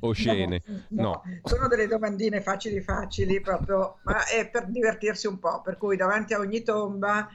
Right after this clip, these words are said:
Speaker 2: si farà un challenge su chi si, su chi sa, eh, cose molto facili, insomma,
Speaker 1: Mm.
Speaker 2: perché non è un interrogatorio e non è un
Speaker 1: <laughs>
Speaker 2: esame e non è per mettere le persone in difficoltà, tutt'altro,
Speaker 1: Eh.
Speaker 2: per farle divertire.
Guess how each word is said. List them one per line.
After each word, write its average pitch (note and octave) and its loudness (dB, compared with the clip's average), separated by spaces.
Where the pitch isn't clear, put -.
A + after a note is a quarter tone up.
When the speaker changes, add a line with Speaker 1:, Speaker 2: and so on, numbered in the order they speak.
Speaker 2:
si - -10
farà F#3 2
un G3 -4
challenge F#3+ -2
su F#3 -12
chi F#3+ -4
si, F3+ -6
su G3+ -10
chi G#3+ -4
sa, F#3+ 0
eh, E3+ -4
cose A3 4
molto A3+ 0
facili, F3+ -4
insomma, F#3 -2
Speaker 1:
Mm. - -6
Speaker 2:
perché F#3 -6
non F#3+ -2
è - -4
un G#3+ 0
interrogatorio G3+ 2
e G3+ -6
non F3+ -4
è F3+ -4
un F3+ -4
Speaker 1:
<laughs> F3+ -2
Speaker 2:
esame G3+ -2
e F#3+ -2
non F#3+ -2
è G3+ -4
per G3+ -2
mettere F#3+ -2
le F#3+ -4
persone G3 -6
in G3+ -4
difficoltà, F#3 -2
tutt'altro, F#3+ -2
Speaker 1:
Eh. A#2+ 2
Speaker 2:
per A2 -6
farle F3 -4
divertire. E3 -10